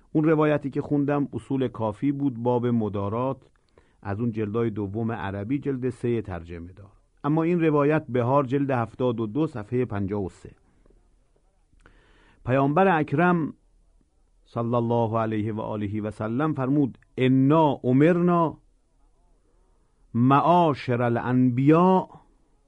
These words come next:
به مدارات الناس کما امرنا به اداء الفرائض."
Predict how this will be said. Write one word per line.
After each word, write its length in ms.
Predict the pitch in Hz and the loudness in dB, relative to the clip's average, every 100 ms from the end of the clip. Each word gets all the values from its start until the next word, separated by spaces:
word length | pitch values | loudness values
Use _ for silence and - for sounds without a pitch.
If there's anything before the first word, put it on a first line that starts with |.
| _ _ _ _ _ _ _ _ - | _ _ _ _ _ _ _ _ -2
به 120 | 135 | 2
مدارات 720 | 139 135 135 139 151 208 - | 6 4 6 4 6 4 4
الناس 540 | 180 170 165 160 147 - | 0 2 2 0 -2 -4
کما 320 | 147 151 143 | 0 2 2
امرنا 560 | 135 135 151 139 143 131 | 2 2 2 2 0 -2
به 200 | 117 107 | -4 -6
اداء 380 | 104 127 131 | -2 0 0
الفرائض." 880 | 131 123 - 95 92 87 107 98 82 | -2 -6 -6 -6 -6 -6 -4 -6 -8